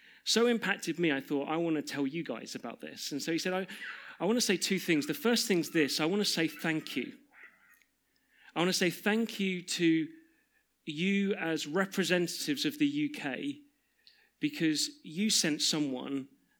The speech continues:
to my nation with the gospel that causes me to be able to be here today." He said, "Firstly, I wanna say thank you." And he's kind of welling up at that point. And he said, "The second thing I wanna say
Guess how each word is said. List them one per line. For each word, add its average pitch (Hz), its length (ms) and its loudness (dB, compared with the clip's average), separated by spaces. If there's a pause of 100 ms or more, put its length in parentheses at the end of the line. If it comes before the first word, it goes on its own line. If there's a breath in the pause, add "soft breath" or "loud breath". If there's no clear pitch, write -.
to - 120 -2
my 160 280 4
nation 135 480 2
with 131 160 -2
the 135 60 -2
gospel 147 680 -2 (1080)
that 156 180 -2
causes 170 420 2
me 165 240 4
to - 120 -8
be 139 100 6
able 135 140 0
to 143 100 -6
be 143 220 2
here 127 180 -2
today." - 480 -8 (1700)
He 147 100 -4
said, 151 160 0
"Firstly, 214 380 2
I 135 60 2
wanna 143 120 0
say 139 180 -2
thank 135 380 -4
you." 113 180 -6 (440)
And 147 80 -6
he's 143 180 -4
kind 143 200 -6
of 143 100 -6
welling 151 380 0
up - 340 -6
at 208 160 -14
that 131 180 -8
point. 127 140 -8
And 135 80 -6
he 151 60 -4
said, - 160 -10
"The - 60 -6
second 269 340 -2
thing 117 360 -4 (380 loud breath)
I 143 40 0
wanna 143 140 0
say 131 500 -2